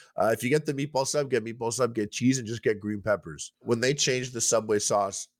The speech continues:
in Montreal from the creamy one to the everyone vinaigrette one,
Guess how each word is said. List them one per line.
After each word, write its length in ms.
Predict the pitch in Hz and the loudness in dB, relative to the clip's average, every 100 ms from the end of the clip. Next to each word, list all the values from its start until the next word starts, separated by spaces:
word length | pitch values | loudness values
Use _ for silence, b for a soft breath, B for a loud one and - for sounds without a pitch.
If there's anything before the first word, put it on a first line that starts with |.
| _ _ | _ _
in 120 | 107 101 | -8 -6
Montreal 800 | 104 104 101 101 98 95 92 - | -2 -2 0 2 4 4 0 -6
from 160 | - 95 | -12 -10
the 80 | 98 | -8
creamy 360 | - 110 101 | -4 -4 -2
one 200 | 98 95 | -4 -6
to 140 | - 107 | -2 2
the 280 | 95 92 87 | 4 4 4
everyone 600 | 104 98 104 101 95 95 | 2 0 -2 -2 -4 -4
vinaigrette 480 | 98 98 90 117 120 | -2 -2 0 0 2
one, 260 | 147 180 | 0 -2